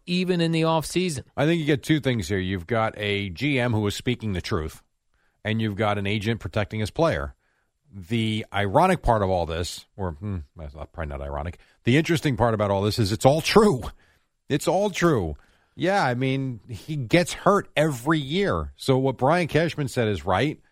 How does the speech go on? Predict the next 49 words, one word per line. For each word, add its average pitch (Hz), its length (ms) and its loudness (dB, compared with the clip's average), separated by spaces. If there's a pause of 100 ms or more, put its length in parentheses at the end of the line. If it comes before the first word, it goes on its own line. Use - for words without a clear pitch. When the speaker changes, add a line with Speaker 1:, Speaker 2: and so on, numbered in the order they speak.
(320)
Speaker 2:
and 113 400 0
if 107 140 -4
I 110 140 2
was 120 180 -2
the 117 140 0
agent, 123 380 -2 (400)
I 87 180 -2
would 101 180 -4
be 110 120 0
protecting 120 480 -2
my 123 120 0
player 135 340 -2
too. 127 400 -2 (260)
The 95 80 -10
problem 101 460 0
is, 156 420 -2 (560)
the - 80 -16
player's 143 340 2
always 170 240 4
hurt, 180 320 6 (600)
and 117 100 0
he 85 40 0
stinks, 76 400 -4
oh, 76 60 -8
by 67 120 -12
the 64 60 -12
way. 62 180 -16 (480)
Speaker 1:
Yeah, 135 400 2
but 127 200 2
then 139 160 6
the 127 120 4
other 233 200 2
problem 120 340 4
for 104 100 -2
the 95 100 0
Yankees 95 400 -4
is 107 300 -4
this, 104 280 -4
uh, 98 120 2
Joel 110 400 0
Wolfe, 139 340 0
the 101 160 0
agent, 117 440 -4 (240)
also 120 360 2
represents 104 840 -2
the 101 200 0
Japanese 107 540 0
right-hander, 107 540 0
Jerry 92 460 -4